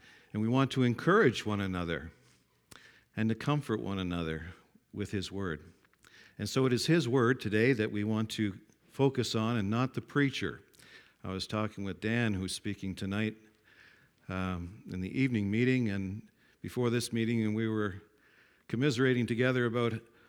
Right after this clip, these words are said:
the wonderful thoughts we have about the Lord when we're s-, preparing our messages, and then we get up to speak, and it just all goes, who knows where it goes. And, um,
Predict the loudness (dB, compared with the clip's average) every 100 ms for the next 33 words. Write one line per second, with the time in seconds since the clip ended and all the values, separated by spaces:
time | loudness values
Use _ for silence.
0 | _ _ 2 4 4 4 2 6 4 4
1 | 2 4 6 4 4 2 2 0 2 4
2 | 4 2 0 -2 -4 -6 -4 4 6 6
3 | 6 4 4 4 4 2 2 2 2 4
4 | 4 2 0 2 4 4 2 -2 0 0
5 | 4 4 4 2 2 0 -4 -8 -16 -20
6 | -20 -20 -20 -20 4 6 8 4 4 0
7 | 2 0 0 -4 -8 -12 -20 -20 -20 -6
8 | 2 4 4 4 6 4 2 -4